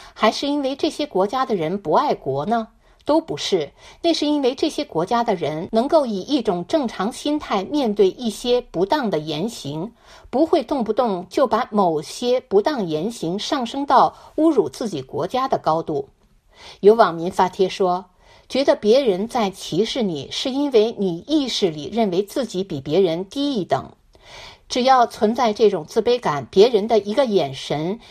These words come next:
一句台词、一个玩笑，甚至只是没有和你交流，都会认为别人在歧视你。自卑极容易导致他的反面自负，即隔三差五觉得别人在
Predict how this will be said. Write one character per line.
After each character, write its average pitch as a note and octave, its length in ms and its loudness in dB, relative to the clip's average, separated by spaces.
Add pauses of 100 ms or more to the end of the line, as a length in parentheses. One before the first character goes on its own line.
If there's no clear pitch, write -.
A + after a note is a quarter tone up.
(100)
一 A#3+ 200 0
句 C4+ 220 0
台 F3 380 -2
词、 F3 500 -2
一 A3+ 140 -4
个 C4+ 140 2
玩 F3 260 -2
笑， A3+ 280 2
甚 C4+ 300 -2
至 G#3+ 140 2
只 D#3 280 -4
是 G#3+ 440 0 (200)
没 A3 260 2
有 A3 140 2
和 - 200 -2
你 G3 160 0
交 A3+ 300 2
流， D3+ 340 -4 (300)
都 D#4+ 200 4
会 A#3+ 400 2
认 A#3 220 0
为 D#3 220 0
别 E3+ 200 -2
人 F3 160 0
在 F#3+ 220 0
歧 - 320 -6
视 A3+ 180 -2
你。 D3+ 300 -4 (400)
自 C4+ 260 -2
卑 A#3+ 320 0
极 G3 240 0
容 G3+ 300 -2
易 A3 180 0
导 C#3+ 300 -4
致 E3 220 0
他 G3 200 -2
的 F3 140 2
反 - 360 -4
面 F#3 320 0
自 A3+ 200 0
负， A#3 380 -2 (280)
即 C4 200 -2
隔 A3 280 2
三 C#4+ 300 -2
差 D4 280 0
五 E3 220 -2
觉 F3+ 220 -2
得 A3+ 100 0
别 G3+ 200 4
人 G3+ 240 0
在 F#3+ 340 0